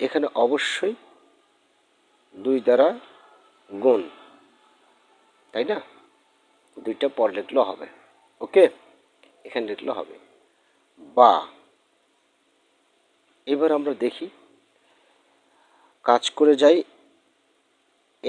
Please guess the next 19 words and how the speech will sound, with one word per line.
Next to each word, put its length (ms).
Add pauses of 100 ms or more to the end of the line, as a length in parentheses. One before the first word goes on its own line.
এক্স 260 (360)
মাইনাস 440 (240)
ফাইভ 260 (500)
সমান, 360 (1200)
আগে 120 (100)
ব্র্যাকেটের 420 (100)
কাজ 120 (160)
করে 180 (100)
দেখি 200 (160)
কাজ 140 (340)
আছে 260
নাকি। 220 (140)
হ্যাঁ 180 (180)
আছে, 220 (260)
পঁচাত্তর 520 (260)
আর 100 (1120)
দুই 260 (680)
সাতাত্তর, 600 (160)
তার 120